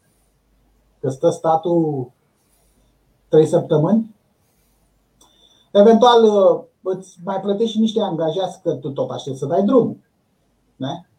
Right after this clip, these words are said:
Și toate astea produc costuri, uh, costuri artificiale în afacere, care n-au nicio legătură cu nicio afacere de pe planetă. Sunt costuri din hârtii, din pix, scoase de stat.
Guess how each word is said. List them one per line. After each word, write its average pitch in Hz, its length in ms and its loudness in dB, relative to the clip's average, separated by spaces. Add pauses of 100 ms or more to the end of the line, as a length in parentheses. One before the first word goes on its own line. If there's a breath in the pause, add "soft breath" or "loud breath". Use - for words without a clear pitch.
(140)
Și - 120 -20
toate 254 220 0
astea 254 180 0
produc 226 480 -4
costuri, 143 400 -2 (140)
uh, 147 200 -4
costuri 202 320 -4
artificiale - 760 -6 (760)
în 143 120 -10
afacere, 127 420 -8
care 254 200 2
n-au 269 200 4
nicio 254 180 2
legătură 226 460 4
cu 196 260 -6
nicio 214 260 0
afacere 196 400 -2
de 143 80 -4
pe 139 80 -6
planetă. 151 440 -6 (340)
Sunt 277 340 0
costuri 285 320 0
din 240 160 2
hârtii, - 460 -4 (120)
din 202 200 2
pix, - 300 -4 (600)
scoase 233 360 0
de 214 120 0
stat. - 460 -6